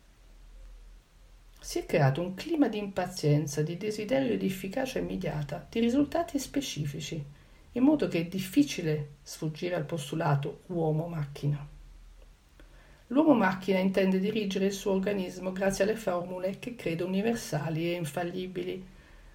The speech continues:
Universali perché la stessa legge deve applicarsi a tutti senza eccezioni, e infallibili perché sono dimostrate dalle analisi scientifiche più rigorose, con tanti decimali quanti se ne vogliono per la precisione.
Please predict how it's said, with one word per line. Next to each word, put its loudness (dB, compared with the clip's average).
Universali 6
perché 0
la 0
stessa -4
legge 0
deve 4
applicarsi 0
a 2
tutti -4
senza -2
eccezioni, -4
e -4
infallibili 0
perché 0
sono -2
dimostrate 2
dalle 2
analisi 2
scientifiche 0
più -2
rigorose, 4
con -2
tanti 4
decimali 0
quanti 0
se -2
ne 2
vogliono 4
per 0
la 2
precisione. -6